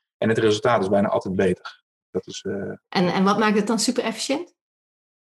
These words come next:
Speaker 1: Ja, omdat je, ehm, met heel veel verschillende ogen kijkt naar zo'n, naar zo'n opgave. Dus, eh, waar, waar je, waar ik normaal een opdracht krijg van mijn opdrachtgever en ik als architect daarmee aan de slag ga, dan maak ik tekeningen, die tekeningen presenteer ik aan welstand, et cetera. En zo gaat dat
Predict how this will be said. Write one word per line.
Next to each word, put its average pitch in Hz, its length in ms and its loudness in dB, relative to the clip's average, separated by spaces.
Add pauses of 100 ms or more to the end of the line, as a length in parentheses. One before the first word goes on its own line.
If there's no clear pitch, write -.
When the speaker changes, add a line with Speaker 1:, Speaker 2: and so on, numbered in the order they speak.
(400)
Speaker 1:
Ja, 131 220 2
omdat 151 240 4
je, 131 260 6
ehm, 117 460 4
met 120 160 2
heel 135 220 6
veel 131 140 4
verschillende 110 420 2
ogen 113 280 2
kijkt 113 260 2
naar 92 80 0
zo'n, 101 200 0
naar 104 140 0
zo'n 98 100 -2
opgave. 127 460 -2 (840)
Dus, - 220 -4
eh, 98 480 -2
waar, 107 220 0
waar 110 200 2
je, 110 80 0
waar 110 220 4
ik 107 100 0
normaal 107 420 2
een 107 80 0
opdracht 117 380 2
krijg 107 280 0
van 104 100 0
mijn 101 120 2
opdrachtgever 101 520 0
en 95 80 2
ik 104 100 -2
als - 120 -2
architect 101 400 0
daarmee 98 200 0
aan 92 60 0
de 95 80 -2
slag 110 260 2
ga, 110 140 2
dan 107 100 0
maak 101 200 0
ik - 60 -20
tekeningen, 110 440 2
die 101 100 0
tekeningen 104 360 0
presenteer 107 440 0
ik 104 120 0
aan 101 80 -2
welstand, 107 440 0
et 92 80 -4
cetera. - 380 0
En - 80 -6
zo 110 120 0
gaat 101 180 2
dat 98 220 -2